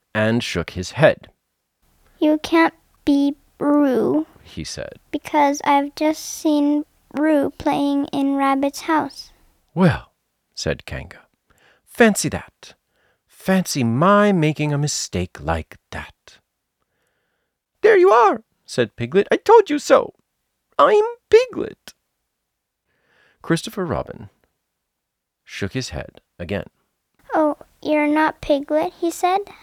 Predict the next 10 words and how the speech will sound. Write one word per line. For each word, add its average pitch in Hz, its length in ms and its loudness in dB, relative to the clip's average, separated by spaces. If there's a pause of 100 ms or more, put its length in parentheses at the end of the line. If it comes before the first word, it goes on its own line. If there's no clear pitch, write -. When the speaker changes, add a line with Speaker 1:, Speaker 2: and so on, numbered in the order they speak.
(160)
Speaker 2:
"I 294 160 2
know 339 240 4
Piglet 311 720 0 (220)
well, 277 420 0
and 269 260 -2
he's 302 340 -4
quite 330 440 -2 (140)
a 277 100 -2
different 269 580 -4 (220)
color." - 460 -8